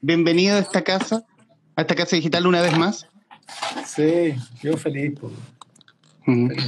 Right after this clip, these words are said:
Speaker 1: ¿Cómo has
Speaker 2: Feliz.
Speaker 1: estado? ¿Cómo, cómo has estado? ¿Cómo han sido estos días? Bueno,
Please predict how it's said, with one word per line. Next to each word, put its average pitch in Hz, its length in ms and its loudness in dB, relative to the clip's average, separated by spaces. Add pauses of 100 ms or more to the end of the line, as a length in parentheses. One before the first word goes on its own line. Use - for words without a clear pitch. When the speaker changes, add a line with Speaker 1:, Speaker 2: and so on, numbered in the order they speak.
(220)
Speaker 1:
¿Cómo 208 180 4
has 196 60 2
Speaker 2:
Feliz. 156 80 0
Speaker 1:
estado? 196 320 0 (140)
¿Cómo, 190 160 0 (1000)
cómo 202 240 4
has 185 80 2
estado? 180 420 2
¿Cómo 180 200 4
han 175 100 6
sido 170 180 2
estos 156 240 0
días? 151 540 2 (580)
Bueno, 165 340 0